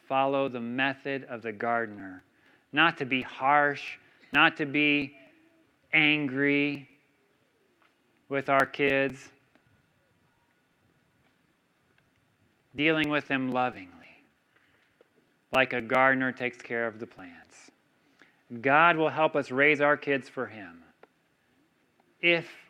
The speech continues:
we ask Him for help, if we bring our children to Jesus. We have a choice to make. Are we gonna bring them to Jesus, or are we gonna let them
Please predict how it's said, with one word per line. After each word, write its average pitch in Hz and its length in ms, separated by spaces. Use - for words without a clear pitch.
we 143 220
ask 135 420
Him 135 260
for 120 160
help, 92 380
if 180 260
we 160 200
bring 143 560
our 135 160
children 131 460
to 135 120
Jesus. 135 720
We - 120
have 160 200
a 160 80
choice 160 400
to 156 80
make. 170 500
Are 139 100
we 151 100
gonna 156 200
bring 160 280
them 175 180
to 160 80
Jesus, 185 580
or 180 100
are 170 80
we 165 100
gonna 165 220
let 175 220
them 175 340